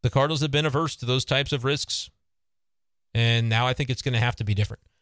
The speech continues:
Otherwise, if it's not different, why do the whole dog and pony show and say, "Arenado is a cornerstone, Goldschmidt's a cornerstone, we're not trading those guys because we wanna contend next year"? If you wanna contend in twenty twenty-four, you have to do something demonstrably different with the pitching. If you don't, it's gonna be the same result.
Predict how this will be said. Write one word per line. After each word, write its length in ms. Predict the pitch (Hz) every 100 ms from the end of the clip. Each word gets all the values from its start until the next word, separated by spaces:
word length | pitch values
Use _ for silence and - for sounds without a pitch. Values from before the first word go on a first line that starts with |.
| _ -
Otherwise, 440 | 247 254 254 233
if 80 | 190
it's 100 | 147
not 160 | 202 233
different, 400 | 196 214 220 - _ _ _ _ _ -
why 240 | 131 175
do 120 | 226 226
the 100 | 175
whole 100 | 185
dog 300 | 170 170 156
and 80 |
pony 240 | 135 151 147
show 300 | - 127 123
and 100 | 120
say, 180 | 131 123
"Arenado 760 | 147 151 147 151 147 143 92
is 380 | 67 127 110 -
a 100 | -
cornerstone, 600 | 127 156 156 131 - 113 101
Goldschmidt's 400 | 135 131 143 131
a 60 |
cornerstone, 520 | 123 135 135 - 127
we're 60 | 123
not 160 | 120 120
trading 300 | 120 120 113
those 180 | 110
guys 240 | - 110 107
because 260 | 107 117
we 80 | 110
wanna 220 | 113 117
contend 340 | 107 - 123 117
next 260 | 104 -
year"? 160 | 101 107 - _ _ _ -
If 80 | 135
you 80 | 156
wanna 120 | 196
contend 340 | 190 165 185
in 80 | 185
twenty 180 | 151 170
twenty-four, 500 | 160 147 165 156 131
you 200 | 143 151
have 180 | 135 147
to 80 | 147
do 200 | 135 143
something 500 | - 143 139 135 127 _ _ _
demonstrably 640 | - 127 135 151 156 139 127
different 320 | 127 131 117
with 120 | 117
the 80 | 110
pitching. 340 | 117 - 98
If 160 | - 117
you 80 | 123
don't, 340 | 120 147 170 -
it's 160 | 135
gonna 180 | - 139
be 100 | 147
the 100 | 135
same 280 | - 127 120
result. 300 | 113 104